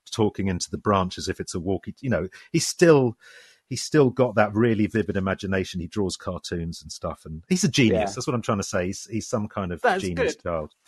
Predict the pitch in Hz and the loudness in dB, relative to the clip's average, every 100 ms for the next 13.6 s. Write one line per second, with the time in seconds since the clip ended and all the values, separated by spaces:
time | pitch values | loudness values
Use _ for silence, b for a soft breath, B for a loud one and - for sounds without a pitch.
0 | - 226 196 208 226 190 240 214 277 294 | -4 -4 -2 -6 -6 -4 -4 -2 0 0
1 | 214 196 202 190 156 185 170 165 196 190 | 0 2 4 4 2 -4 -2 -2 -4 -2
2 | 180 175 - 170 190 156 143 147 151 160 | -4 -4 -8 -6 -2 0 -2 -4 -4 -4
3 | 127 - 123 151 139 - 151 151 147 147 | -4 -10 -4 -2 -2 -2 4 6 4 0
4 | 165 147 123 139 - 156 147 139 139 135 | 2 2 0 -8 -4 0 2 2 -2 -4
5 | 131 b b b b b b b b - | -8 b b b b b b b b -4
6 | 165 175 170 165 220 196 165 160 165 185 | 2 4 4 0 2 2 0 -4 -2 6
7 | 247 - 165 139 - 165 131 110 - 139 | 4 4 -2 -4 -2 -2 -2 -8 -4 -4
8 | - 120 123 139 170 185 135 143 151 143 | -4 -4 -2 0 2 2 0 -2 -2 -2
9 | 135 131 - 135 117 120 117 131 120 120 | -4 -2 2 2 2 -2 -2 -4 -4 -6
10 | - 156 180 - - - - 269 - 262 | -6 -4 -4 -4 -14 -14 -8 -8 0 0
11 | - - - _ 226 196 185 233 - 180 | -2 -18 -20 _ -8 -6 -2 -2 -2 -8
12 | 196 220 208 185 220 208 165 185 175 165 | -8 -10 -10 -4 -4 -4 -8 -2 2 2
13 | 156 - 165 151 135 | 0 -6 -6 -6 -8